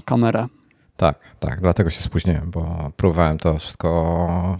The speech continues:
Speaker 2: na ostatnią chwilę zrobić, bo tak sobie pomyślałem, że będzie fajnie. No,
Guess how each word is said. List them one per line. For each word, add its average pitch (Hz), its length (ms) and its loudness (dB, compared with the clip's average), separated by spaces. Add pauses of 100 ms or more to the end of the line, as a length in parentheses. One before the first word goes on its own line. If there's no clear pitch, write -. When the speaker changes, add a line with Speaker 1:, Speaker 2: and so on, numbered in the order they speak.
(160)
Speaker 2:
na 101 240 0
ostatnią 92 320 2
chwilę 87 240 0
zrobić, 80 440 0
bo 85 220 0
tak - 200 -6
sobie - 180 -2
pomyślałem, 85 340 2
że 82 60 2
będzie 82 180 0
fajnie. 80 360 -2 (1500)
No, 120 340 6